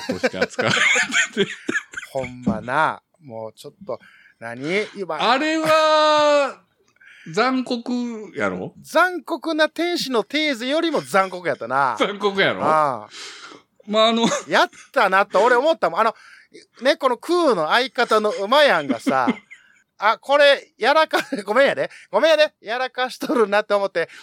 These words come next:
Speaker 2: ほんでさ、いや、い-、いい？ちょっと言うていい？
Speaker 1: うん、言うて言うて。
Speaker 2: あん時にこう、まあ、一応ね、画面、一画面ずつにこう、振って、司会の方がね、マーヤさんとユースケがこう、振っていくわけやんか。
Speaker 1: うんうん。うん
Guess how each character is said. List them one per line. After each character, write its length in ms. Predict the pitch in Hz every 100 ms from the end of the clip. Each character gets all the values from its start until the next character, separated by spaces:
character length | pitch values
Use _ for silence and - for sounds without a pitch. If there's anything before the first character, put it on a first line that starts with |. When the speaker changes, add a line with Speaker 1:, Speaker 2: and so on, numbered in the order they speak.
| -
Speaker 2:
ほ 140 | 311
ん 40 |
で 140 | 359 349
さ、 160 | 294
い 60 | 190
や、 100 | 175 - _
い-、 120 | 196 - -
い 300 | 202 285 254
い？ 40 |
ち 80 | -
ょ 40 |
っ 20 |
と 80 | 143
言 100 | 135
う 40 | 190
て 80 | 127
い 40 |
い？ 200 | 180 277 - -
Speaker 1:
う 160 | 143
ん、 20 |
言 140 | 123 135
う 40 |
て 100 | 135
言 80 | 131
う 40 |
て。 160 | 131 147
Speaker 2:
あ 140 | 143 175
ん 80 |
時 240 | 180 214 190
に 80 | 151
こ 200 | 135 139
う、 60 |
ま 80 | 160
あ、 20 |
一 180 | 190 220
応 220 | 285 254
ね、 220 | - 294 277
画 180 | 180 190
面、 260 | 190 185 -
一 260 | - 165
画 120 | 160 170
面 120 | 180
ず 120 | 214
つ 100 | 208
に 140 | 165
こ 240 | - 131 117
う、 20 |
振 100 | -
っ 20 |
て、 360 | - - 208 202 - _ _ _
司 140 | -
会 160 | 185 175
の 80 | 180
方 180 | 208
が 120 | 165 135
ね、 120 | 277
マ 120 | 233
ー 80 | 190
ヤ 80 | 165
さ 120 | 147
ん 60 |
と 360 | 127 131 120 -
ユ 140 | - 147
ー 20 |
ス 40 |
ケ 120 | - 117
が 100 | 110
こ 140 | 117
う、 40 | - _
振 140 | -
っ 20 |
て 140 | 254 269
い 60 |
く 100 | -
わ 80 | 294
け 100 | 294
や 80 | 160
ん 100 | 143
か。 100 | 120
Speaker 1:
う 40 |
ん 40 | 117
う 20 |
ん。 40 |
う 20 | 110
ん 160 | -